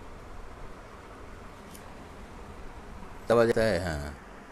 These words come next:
ठीक है। न्यूमेरिकल इंटीग्रेशन, प्रश्नावली नाइन पॉइंट वन, सिम्पसन की एक तिहाई नियम से एक मैदान का क्षेत्रफल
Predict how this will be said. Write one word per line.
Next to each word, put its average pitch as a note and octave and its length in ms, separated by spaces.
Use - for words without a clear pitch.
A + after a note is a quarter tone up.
ठीक C#3+ 240
है। D3+ 180
न्यूमेरिकल D#3 680
इंटीग्रेशन, B2+ 760
प्रश्नावली C3+ 540
नाइन C3+ 320
पॉइंट B2 400
वन, E2+ 220
सिम्पसन C#3+ 560
की - 120
एक B2 180
तिहाई C3+ 480
नियम D3 360
से C3 180
एक A#2 140
मैदान B2+ 640
का A2+ 220
क्षेत्रफल C3+ 560